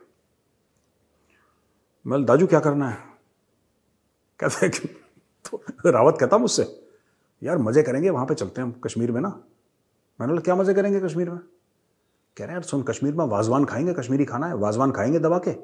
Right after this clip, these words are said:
और स्कीइंग सीखेंगे वहां पे। We will learn how to ski।" अरे पार्टी होती है, पार्टी तू चिंता मत कर। मैंने बोला, "पक्की बात है?" कह रहा, "हंड्रेड परसेंट पक्की बात है यार,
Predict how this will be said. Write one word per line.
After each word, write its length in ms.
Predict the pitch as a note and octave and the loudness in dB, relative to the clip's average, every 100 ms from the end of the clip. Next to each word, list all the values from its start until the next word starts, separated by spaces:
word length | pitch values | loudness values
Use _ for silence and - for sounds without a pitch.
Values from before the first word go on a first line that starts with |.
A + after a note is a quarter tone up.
| - _ _ _ - | -18 _ _ _ -8
और 60 | B2+ | -6
स्कीइंग 300 | - G3 F3+ | 2 2 2
सीखेंगे 360 | A2+ B2+ C#3+ | 0 -4 -4
वहां 160 | D3 D3 | -4 -8
पे। 120 | C#3+ - _ _ _ _ _ _ _ _ _ _ | -18 -20 _ _ _ _ _ _ _ _ _ _
We 100 | B2+ | 4
will 160 | C3+ A2+ | 6 6
learn 180 | C#3+ C#3+ | 2 0
how 100 | D3+ | -2
to 80 | - | -4
ski।" 140 | B2+ - - | -8 -8 -4
अरे 120 | F3+ | -2
पार्टी 340 | - B2 C3+ D#3+ | -2 -4 0 2
होती 200 | A#2+ A3 | 4 4
है, 60 | |
पार्टी 240 | - D3+ E3 | 4 4 2
तू 120 | - | 0
चिंता 260 | C#3 B2+ | -2 0
मत 140 | B2 F#2+ | -2 -4
कर। 100 | G#2 - _ _ _ _ _ _ _ _ _ _ _ _ _ _ _ _ - | -12 -14 _ _ _ _ _ _ _ _ _ _ _ _ _ _ _ _ -8
मैंने 120 | B2 | -6
बोला, 180 | E3 B2 | -4 0
"पक्की 140 | G#3+ | 8
बात 180 | A#3+ G3 | 8 8
है?" 60 | G#2 - - - - | 2 -4 -16 -14 -8
कह 100 | - | -6
रहा, 120 | - | -2
"हंड्रेड 300 | A#2+ A3+ B3 | 0 2 2
परसेंट 240 | G#3+ G#3 | 2 0
पक्की 240 | E3 E3 E3 | 0 2 2
बात 180 | C#3 | 2
है 60 | G2+ | -4
यार, 200 | C3+ | -8